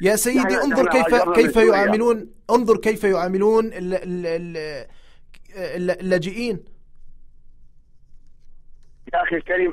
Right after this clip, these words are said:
Speaker 2: أين المجتمع الدولي من هذا الكلام؟ أنت اللي عم، أنت عم تحكي، لماذا، لماذا لا أبقى في سوريا؟ أين المجتمع الدولي من بشار الأسد بعد خمس سنوات؟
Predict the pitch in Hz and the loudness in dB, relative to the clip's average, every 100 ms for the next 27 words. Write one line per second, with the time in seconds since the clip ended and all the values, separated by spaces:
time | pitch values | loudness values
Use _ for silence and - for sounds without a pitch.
0 | 247 247 233 220 - 220 185 165 208 185 | 0 0 0 -2 -2 -2 -2 0 0 2
1 | 170 170 165 180 165 160 170 160 180 190 | 0 0 0 0 0 -2 -2 -2 -2 -2
2 | 170 170 - 160 175 170 156 151 175 185 | -2 -2 -4 -4 -4 -2 -4 -4 -6 -4
3 | 160 180 196 196 180 165 175 190 196 175 | -2 0 0 0 0 0 0 0 0 0
4 | 175 170 170 165 156 165 156 180 147 127 | 0 0 -2 -4 -6 -8 -4 -2 -2 -4
5 | - - - 240 262 247 233 202 233 214 | -6 -14 -6 -2 0 0 -2 -2 -2 -2
6 | 202 226 220 220 202 - 214 196 196 196 | 0 0 0 -2 -4 -2 -2 0 -2 -4
7 | 185 180 185 185 - 185 190 196 165 | -2 -4 -2 -6 -2 -2 0 0 -2